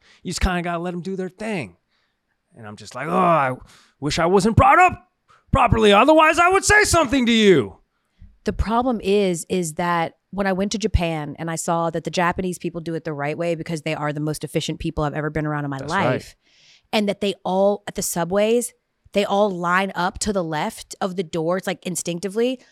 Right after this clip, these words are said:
Speaker 2: they let everyone get off and then they just file on. It's so efficient. But the problem is, you know, I was inspired by my Japanese brothers and sisters to
Speaker 1: Yes.
Speaker 2: be that way.
Speaker 1: Mm-hmm.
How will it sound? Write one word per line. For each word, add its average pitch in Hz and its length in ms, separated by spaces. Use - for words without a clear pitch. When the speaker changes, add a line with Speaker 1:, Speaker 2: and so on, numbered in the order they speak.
Speaker 2:
they 220 100
let 208 300
everyone 220 560
get 208 220
off 170 320
and 202 120
then 190 80
they 196 100
just 190 180
file 175 320
on. 165 160
It's 180 120
so 208 180
efficient. 202 380
But - 120
the 202 60
problem 220 420
is, 175 300
you 190 80
know, 170 140
I 196 140
was 208 160
inspired 196 840
by 185 280
my 180 160
Japanese 175 480
brothers 170 320
and 160 60
sisters - 300
to 95 120
Speaker 1:
Yes. 117 80
Speaker 2:
be 220 160
that 180 220
way. 139 280
Speaker 1:
Mm-hmm. 107 100